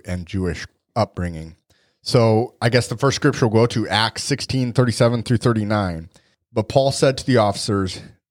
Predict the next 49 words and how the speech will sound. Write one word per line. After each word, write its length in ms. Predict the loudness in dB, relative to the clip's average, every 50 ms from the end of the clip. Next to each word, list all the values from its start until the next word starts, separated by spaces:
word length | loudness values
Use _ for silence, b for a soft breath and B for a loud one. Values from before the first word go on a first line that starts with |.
| _ _ 0
"They 120 | 2 2
beat 240 | 2 2 2 2 2
us 120 | 2 2
publicly 460 | 2 2 2 2 0 -2 -2 -2 -2 0
without 340 | 2 2 2 2 2 2
a 40 | 0
trial, 500 | 0 0 0 0 0 0 -2 -4 -6 b b b b b b
even 340 | 0 2 2 4 2 2 4
though 120 | 4 4
we 120 | 4 4 4
are 100 | 4 4
Roman 320 | 4 4 2 2 -2 -4
so-, 300 | -2 0 0 0 0 -2
citizens, 640 | -2 0 0 0 0 -2 -6 -10 -14 -14 -18 -20 _ _ _ _ _ _ _ _
and 220 | -4 -4 -4 -4 -6
threw 240 | -2 0 2 4 4
us 120 | 4 2
in 100 | 0 -4
prison. 520 | -4 -2 0 0 0 0 -2 -8 -10 -14 -20 _ _ _ -4
And 180 | -2 0 0
now 260 | 2 2 4 4 4 2
do 120 | 2 2
they 140 | 2 2 0
want 220 | 2 2 2 2
us, 140 | 0 0 -2 -6 _ _ _ _ 0
they 80 | 2
want 200 | 2 2 2 0
to 60 | 0
get 120 | 0 0 2
rid 140 | 2 2 2
of 80 | 0
us 100 | 0 -4
quietly? 500 | -2 0 0 2 2 2 2 0 0 -2 -6 _ -20
No. 420 | -12 -4 -2 0 2 0 0 -2 b b b b b b b b
Let 240 | 0 0 0 2 2
them 180 | 0 -2 -4 -6 _ _ _ _
come 240 | 0 2 2 2 2
themselves 460 | 0 0 0 2 2 4 4 4 2
and 80 | 0 0
escort 380 | 0 0 0 0 0 0 0
us 120 | 0 0 -2
out." 240 | -2 -2 -2 -4 -8 _ _ _ _ _
The 120 | 2 2
officers 420 | 4 4 2 2 0 0 2 2 0
reported 380 | -2 0 2 2 2 4 4
this 160 | 2 0 0
to 120 | 0 -2 -2
the 60 | 0
magistrates, 720 | 0 2 2 2 0 -2 -2 -2 -2 -2 -2 -4 -8 -16